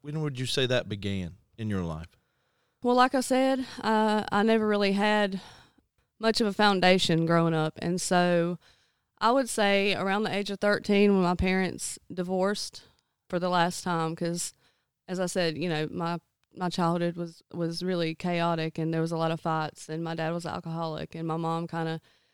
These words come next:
Speaker 2: cheated on my dad throughout my childhood. And so, um, there were a lot of mini split ups, but when they split up when, at the age of thirteen is when I really started kind of looking for other places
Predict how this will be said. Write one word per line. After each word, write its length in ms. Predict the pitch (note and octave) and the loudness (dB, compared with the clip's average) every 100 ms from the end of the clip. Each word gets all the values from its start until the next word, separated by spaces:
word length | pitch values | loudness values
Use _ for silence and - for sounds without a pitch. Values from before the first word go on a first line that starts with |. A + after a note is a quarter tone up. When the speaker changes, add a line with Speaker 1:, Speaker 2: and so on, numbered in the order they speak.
| _ _ | _ _
Speaker 2:
cheated 380 | - G#3 F#3+ F3+ | -6 -4 -2 -2
on 180 | F3 F3+ | -2 -2
my 340 | E3 E3 E3 - - | -2 -4 -6 -10 -2
dad 320 | F3 E3+ D#3+ | 0 2 0
throughout 240 | F3+ E3 | -2 -2
my 120 | D#3 D#3+ | -2 -4
childhood. 600 | - E3+ E3+ E3+ D#3 D#3+ | -4 -4 -2 -4 -4 -6
And 280 | E3 E3 | -4 -4
so, 460 | D#3+ E3+ D#3+ D#3+ D#3+ _ _ _ _ _ - | -4 -2 -2 -2 -6 _ _ _ _ _ -8
um, 400 | E3+ D#3+ D#3+ - | -4 -2 -4 0
there 120 | G#3+ | 2
were 60 | A3+ | 4
a 40 | |
lot 200 | G#3 F#3 | 4 2
of 180 | D#3+ D#3 - | 2 -2 -6
mini 340 | F#3 F#3+ A#3+ | -4 0 0
split 320 | A#3+ - B3+ | -2 -2 0
ups, 380 | C4 C4 - - _ _ | 0 -2 -8 -18 _ _
but 520 | F3+ F3+ E3+ - - _ - | -6 -4 -4 -6 -14 _ -12
when 200 | F3+ F3+ | -6 -4
they 240 | F3 F#3 | -2 -2
split 340 | F#3 - F#3+ | -6 -4 -2
up 240 | F3+ F3 - | 0 0 -2
when, 200 | F3 D#3 | -6 -6
at 140 | E3+ | -8
the 180 | - - | -8 -4
age 140 | F3 F3 | -4 -6
of 100 | E3+ | -6
thirteen 640 | E3 - F3 D#3+ D#3 D#3 | -6 -4 -4 -2 -2 -4
is 220 | - E3 | -6 -8
when 160 | D#3+ D#3+ | -4 -2
I 100 | D#3+ | -2
really 280 | D#3+ E3 E3 | -2 -4 -6
started 520 | - E3 D#3+ D#3 D#3+ | -6 -6 -4 -4 -6
kind 280 | - D#3+ E3 | -8 -6 -4
of 240 | D#3 D#3 _ _ _ _ _ | -6 -10 _ _ _ _ _
looking 400 | G3 F3+ F3+ F3 | -6 0 0 0
for 200 | - E3 | -2 -2
other 240 | E3 E3 | 0 0
places 840 | D#3 F3 D#3+ D#3 D#3+ D#3+ D#3+ - | -2 -2 -2 -2 -4 -6 -6 -12